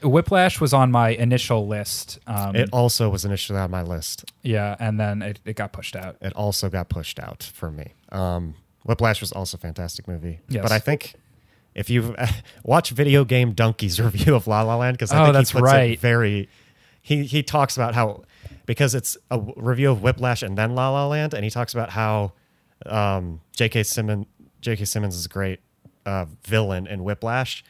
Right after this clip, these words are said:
Speaker 2: and then he moves on to La La Land, and he's like, "Well, the vi-, there's no villain here, but the villain is kind of a cold Los Angeles."
Speaker 1: Yeah.
Speaker 2: Um, and I think that's, like, a great line he says.
Speaker 1: Mm-hmm.
Speaker 2: It's basically like, yeah, the
Speaker 1: Weird,
Speaker 2: villain is Los
Speaker 1: weird
Speaker 2: Angeles.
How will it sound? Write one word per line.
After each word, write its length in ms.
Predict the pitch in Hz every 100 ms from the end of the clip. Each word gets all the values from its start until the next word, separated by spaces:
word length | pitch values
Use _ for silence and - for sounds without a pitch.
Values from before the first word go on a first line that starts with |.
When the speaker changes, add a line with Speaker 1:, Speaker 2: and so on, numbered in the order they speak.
| _ _
Speaker 2:
and 80 | -
then 100 | 107
he 60 | 113
moves 240 | 117 113
on 140 | 113 101
to 60 |
La 200 | 98 107
La 120 | 104 95
Land, 200 | 95 92
and 80 |
he's 140 | 92 87
like, 160 | 95
"Well, 100 | 104 101
the 80 |
vi-, 200 | 87 131 -
there's 180 | 123 107
no 140 | 139
villain 400 | 95 87 139 117
here, 280 | 90 95 90 - _ _ _ _
but 120 | 110
the 60 | 113
villain 300 | 90 160 135
is 100 | 98
kind 240 | - 120 110
of 80 |
a 60 | 98
cold 680 | - - 131 127 117 107 101
Los 240 | 98 92
Angeles." 600 | 110 104 80 78 - -
Speaker 1:
Yeah. 240 | 120 101 90 _ _ _
Speaker 2:
Um, 240 | 95 95
and 80 | 92
I 40 | 98
think 160 | 117
that's, 360 | - 104 - -
like, 160 | 95 92
a 40 |
great 460 | - 92 98 92 95
line 380 | 90 92 87
he 100 | 85
says. 540 | 90 - 90 87 - -
Speaker 1:
Mm-hmm. 220 | 117 117
Speaker 2:
It's 140 | 98 -
basically 340 | 92 - 92
like, 240 | 98 -
yeah, 220 | 110 113 73 - -
the 80 | 107
Speaker 1:
Weird, 180 | 143
Speaker 2:
villain 160 | 233 98
is 120 | 95 95
Los 120 | 101
Speaker 1:
weird 200 | 165
Speaker 2:
Angeles. 80 | 196